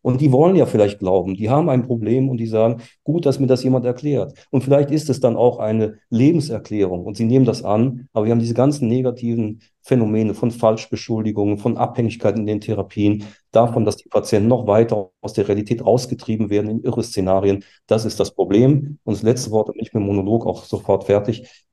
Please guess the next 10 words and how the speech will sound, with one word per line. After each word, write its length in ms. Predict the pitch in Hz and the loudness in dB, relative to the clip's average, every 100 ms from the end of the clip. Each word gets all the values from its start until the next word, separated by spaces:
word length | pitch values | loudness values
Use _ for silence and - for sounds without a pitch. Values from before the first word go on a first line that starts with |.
| _ | _
Äh, 220 | 107 98 | 0 2
es 160 | 104 107 | 2 0
ist 140 | 117 | -2
gesagt 300 | 104 107 107 | 0 2 2
worden, 480 | 104 104 104 104 - _ _ | 2 2 0 -6 -16 _ _
dass 180 | 101 98 | -8 -8
es 120 | - | -6
sich 220 | 113 - | -6 0
immer 480 | 131 160 120 87 - | 2 4 2 0 -2
um 360 | 110 110 101 | 0 0 0